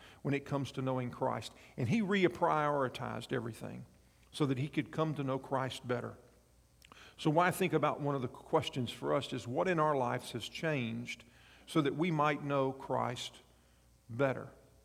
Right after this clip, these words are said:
Think about the lives of the Donovans and what in their lives has changed so that they might know Christ better. Okay, just a couple of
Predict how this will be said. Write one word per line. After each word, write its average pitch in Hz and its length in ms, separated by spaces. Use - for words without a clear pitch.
Think 180 180
about 156 260
the 143 80
lives 135 320
of 123 80
the 135 80
Donovans 127 600
and 123 160
what 135 160
in 127 120
their 151 160
lives 113 380
has 104 140
changed 117 840
so - 180
that 113 160
they 139 220
might 123 400
know 120 420
Christ 120 680
better. 117 300
Okay, - 320
just 131 220
a 165 40
couple 156 360
of 151 100